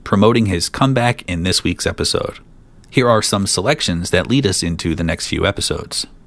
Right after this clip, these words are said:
This is a Q and A format, so the questions are coming from Parade. Upon his return, Levi lied to Gavin about the reason for his return to ten thousand B C. Can we trust him? It all depends on who "we" is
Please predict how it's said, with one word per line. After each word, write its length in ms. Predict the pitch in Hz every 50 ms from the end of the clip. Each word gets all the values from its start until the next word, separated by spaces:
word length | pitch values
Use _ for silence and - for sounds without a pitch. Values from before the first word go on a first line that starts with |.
| - - - -
This 160 | 110 104 104
is 100 | 107 98
a 140 | 104 - -
Q 240 | - - - 127 123
and 80 | 120
A 100 | 117 107
format, 600 | 107 - - 101 92 90 95 92 90 90 82 - -
so 200 | - 98 80 78
the 80 | -
questions 400 | - - 113 113 - - 113 101
are 80 | 98 92
coming 260 | - 98 92 90 90
from 360 | 87 - 85 82 82 82 78
Parade. 600 | 80 - 90 76 73 76 71 67 62 - - - - - - - - - - - -
Upon 320 | 123 - - 135 147 151
his 160 | 139 127 110
return, 420 | 104 101 - - 131 98 87 82 - - - - - - - -
Levi 400 | 160 190 208 208 233 233 220 185
lied 400 | 147 - 113 117 113 117 113 -
to 80 | - 90
Gavin 520 | 92 87 - 76 76 - 78 78 80 80 - - - -
about 320 | - 95 - 98 90 -
the 100 | - 82
reason 360 | 80 95 113 117 104 - 87
for 260 | 85 - 135 147 143
his 220 | 123 107 104 - -
return 440 | - - - - - 80 78 - - _ - -
to 120 | - -
ten 200 | - - 82 80
thousand 320 | 80 80 76 - - 82 80
B 140 | 78 71
C. 360 | - - - - 85 - - - - - - - - -
Can 200 | - - 120 113
we 160 | 123 170 233 262
trust 440 | - - - - 110 113 - -
him? 360 | - 123 117 113 113 117 117 - - - - - - - - - - - - - - - -
It 100 | 117 110
all 180 | 123 160 160
depends 400 | 165 170 151 - 135 135 131 123
on 160 | 127 120 117 107
who 420 | 101 123 117 117 113 113 113 - -
"we" 440 | - 104 113 123 131 135 131 120 -
is 520 | - 87 78 76 71 - - - - -